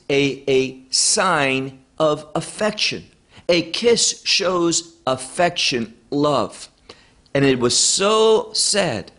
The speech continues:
that Judas would use that type of sign, showing friendship in order to betray Yeshua. And what we see here, and this is a very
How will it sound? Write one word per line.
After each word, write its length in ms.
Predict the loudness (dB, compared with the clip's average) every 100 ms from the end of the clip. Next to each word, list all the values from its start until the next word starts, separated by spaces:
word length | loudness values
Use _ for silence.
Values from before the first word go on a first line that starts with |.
| _ _ -20 -6
that 300 | 2 2 0
Judas 420 | -6 -2 0 0 -2
would 160 | -6
use 380 | 0 0 0 -8 -6
that 380 | 0 0 -2
type 380 | -4 -4 -4 -6 -6
of 140 | -4
sign, 420 | -2 -2 -4 -8 -14 _ _ -14
showing 480 | -2 0 2 2 -2
friendship 840 | -6 -8 -2 0 0 -2 -4 -14 _ _ _ _ _ _ _ _ -4
in 140 | -4
order 380 | 0 2 2 0
to 360 | -2 -2 0 -2
betray 1200 | -2 -2 0 -4 -8 -4 0 2 0 0 -4 -8 _ -4
Yeshua. 440 | 0 0 -2 -4 -12 _ _ _ -20 -20 -8 -2
And 360 | 0 -2 0
what 200 | 0 0
we 140 | 0 -2
see 300 | -2 -2 -4
here, 240 | 0 0
and 120 | 0
this 180 | 0 -2
is 140 | 0
a 140 | 0 0
very 640 | -2 -2 0 2 2 0